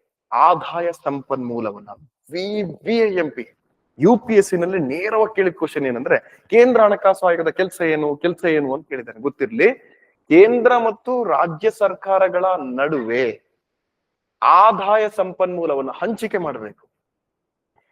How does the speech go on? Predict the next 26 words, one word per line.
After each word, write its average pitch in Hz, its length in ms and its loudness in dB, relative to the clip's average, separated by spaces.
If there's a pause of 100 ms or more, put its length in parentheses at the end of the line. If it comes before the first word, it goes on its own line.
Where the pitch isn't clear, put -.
(200)
ಇದೆಲ್ಲಾದ್ರೆ 240 600 2
ಕಾನ್ಸ್ಟಿಟ್ಯೂಷನ್ 196 640 -6
ಬಾಡಿ 156 240 0 (140)
ಆಗ್ತಿರ್ಲಿಲ್ಲ 202 680 -2
ಅಂದ್ರೆ 160 200 -2
ಏನಾಗ್ತಿತ್ತು 127 500 -8
ಅಂತ 107 140 -16
ಹೇಳಿದ್ರೆ, 175 260 -8
ಕೇಂದ್ರ 180 500 -6
ಮತ್ತು 170 220 -6
ರಾಜ್ಯದ 139 260 -10
ಮಧ್ಯದಲ್ಲಿ 127 420 -8
ಯಾವಾಗ್ಲೂ 135 500 0
ಯುದ್ಧಗಳೇ 147 440 4
ನಡೀತಿತ್ತೇನೋ. 139 580 -4 (680)
ಅಂದ್ರೆ 208 160 2
ನನ್, 196 200 2 (120)
ನನಗೆ 226 200 2
ಯಾಕೆ 226 240 -2
ಕಡಿಮೆ 220 280 0
ಕೊಟ್ರಿ, 202 320 -2
ನನಗೆ 202 220 -2
ಯಾಕೆ 214 160 -2
ಹೆಚ್ಚು 208 180 -6
ಕೊಟ್ರಿ 196 340 -2
ಅನ್ನೋದನ್ನ, 190 400 -4